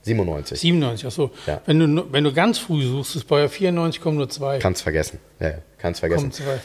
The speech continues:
Speaker 1: Und jetzt, äh, ich mein, Leute, zweieinhalb Millionen Twingos, ne? Es wurden zweieinhalb Millionen Twingo eins gebaut.
Speaker 2: Ja, ja.
Speaker 1: Ähm, ja.
Speaker 2: Der, aber ich glaub, der war in Südeuropa,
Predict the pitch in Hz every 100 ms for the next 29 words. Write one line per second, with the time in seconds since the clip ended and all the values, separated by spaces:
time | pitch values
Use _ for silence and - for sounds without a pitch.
0 | - - 120 - - - 110 101 - -
1 | - - - - 90 80 - - - -
2 | - - - - 78 82 78 - - -
3 | - - _ _ _ _ - - 80 78
4 | 71 - 73 69 - 87 85 - 107 127
5 | - - 87 69 - - 101 113 104 90
6 | - 82 82 95 98 - 78 85 - 76
7 | - 80 76 67 - - - - - -
8 | - 82 78 80 78 71 - - - -
9 | - - - 143 - 139 151 - 143 151
10 | 135 151 139 131 151 156 151 147 151